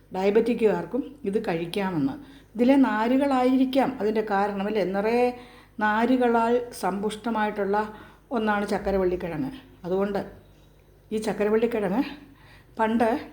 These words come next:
വീടുകളിലൊക്കെ പറമ്പുകളിലും പാടത്തും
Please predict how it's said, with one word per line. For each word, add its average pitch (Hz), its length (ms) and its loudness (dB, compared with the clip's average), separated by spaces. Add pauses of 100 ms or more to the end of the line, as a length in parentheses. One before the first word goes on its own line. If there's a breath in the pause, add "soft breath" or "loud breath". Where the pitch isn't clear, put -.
(120)
വീടുകളിലൊക്കെ 220 680 2 (720)
പറമ്പുകളിലും 202 580 2 (540 loud breath)
പാടത്തും 233 580 0